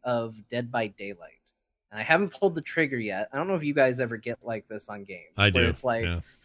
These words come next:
Speaker 1: I want to watch it and I want to learn about it because it seems thick and difficult to get into, and I'm, I feel like I need some knowledge before I dive in there. And that's kind of where I'm at with Dead by Daylight,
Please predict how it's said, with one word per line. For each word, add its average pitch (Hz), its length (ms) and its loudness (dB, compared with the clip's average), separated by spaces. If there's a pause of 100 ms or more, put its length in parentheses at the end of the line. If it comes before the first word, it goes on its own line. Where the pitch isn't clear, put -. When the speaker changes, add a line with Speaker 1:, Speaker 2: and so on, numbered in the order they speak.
(260)
Speaker 1:
I 160 120 8
want 208 380 10
to 175 120 0
watch 127 480 2
it 226 260 2
and 147 140 0
I 131 60 2
want 135 280 2
to 139 80 -8
learn 131 340 0
about 175 340 6
it 180 180 2
because 123 320 -12
it 120 140 -12
seems 123 600 -6 (600)
thick 202 280 8
and 135 220 0
difficult 165 520 0
to 151 60 -6
get 143 240 0
into, 190 680 4 (300)
and 135 140 0
I'm, 131 480 2 (220)
I 123 180 -4
feel 185 300 6
like 165 200 10
I 151 100 6
need 160 260 2
some 139 240 -2
knowledge 123 480 -2
before 123 280 -2
I 120 140 2
dive 117 360 0
in 113 120 -6
there. 95 260 -10
And 117 140 -6
that's 127 200 -4
kind 170 360 2
of 180 140 4
where 170 180 8
I'm 151 220 4
at 143 280 4
with 143 200 -2
Dead 135 200 2
by 131 180 4
Daylight, 151 580 2